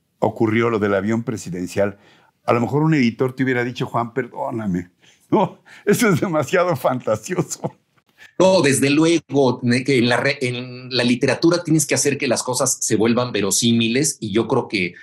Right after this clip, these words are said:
Speaker 2: eh, la, la idea de desviar la conversación pública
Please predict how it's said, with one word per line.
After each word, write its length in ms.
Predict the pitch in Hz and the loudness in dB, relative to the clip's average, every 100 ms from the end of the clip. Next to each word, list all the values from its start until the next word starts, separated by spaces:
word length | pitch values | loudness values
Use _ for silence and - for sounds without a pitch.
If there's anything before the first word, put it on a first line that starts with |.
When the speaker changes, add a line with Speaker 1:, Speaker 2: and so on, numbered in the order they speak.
| - _ | -20 _
Speaker 2:
eh, 500 | 101 98 95 98 101 | -4 -2 -2 -4 -4
la, 300 | 110 101 95 - | -2 0 -2 -2
la 260 | 104 98 | -2 0
idea 760 | 101 101 101 127 156 156 95 - _ _ | -2 -6 -2 2 4 4 0 -6 _ _
de 220 | 101 107 | -2 0
desviar 420 | 107 104 113 131 | 0 0 2 2
la 140 | 165 - | 0 -2
conversación 680 | 110 98 - 98 127 131 | -2 -2 -2 -2 -2 -2
pública 640 | - 139 123 98 - 80 | -2 -2 -2 -4 -6 -8